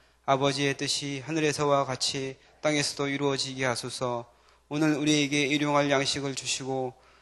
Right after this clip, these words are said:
우리가 우리에게 잘못한 사람을 용서하여 준 것 같이 우리 죄를 용서하여 주시고 우리를 시험에 빠지지 않게 하시고 악에서 구하소서.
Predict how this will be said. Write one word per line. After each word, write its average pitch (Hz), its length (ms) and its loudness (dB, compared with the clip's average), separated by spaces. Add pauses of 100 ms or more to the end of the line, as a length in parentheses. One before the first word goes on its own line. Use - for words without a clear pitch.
(140)
우리가 151 340 8
우리에게 147 540 4
잘못한 156 520 -2
사람을 147 460 0
용서하여 147 540 0
준 143 160 -8
것 135 120 -6
같이 131 540 -2 (360)
우리 160 200 0
죄를 156 380 2
용서하여 139 500 0
주시고 135 580 -6 (440)
우리를 151 340 2
시험에 151 360 4
빠지지 165 460 4
않게 135 300 2
하시고 131 720 -2
악에서 135 720 0
구하소서. 127 720 -4